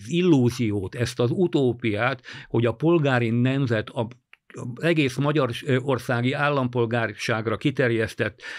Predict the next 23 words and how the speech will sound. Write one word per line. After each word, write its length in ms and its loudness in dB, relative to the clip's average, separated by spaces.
egyenlőség, 840 2
jogi 260 2
egyenlőség, 760 0
az 180 -8
egyszer 400 -2
s 80 -6
mint 260 2
egy, 220 -2
ö, 140 2
soknyelvű 760 4
magyar, 400 2
ö, 220 0
ö, 180 0
nemzetnek 600 2
a 40 0
létrejöttét 1000 0
is 100 -4
fogja 280 -2
e-, 280 -2
eredményezni, 720 0
ez 140 -2
sajnos, 500 -2
ö, 200 0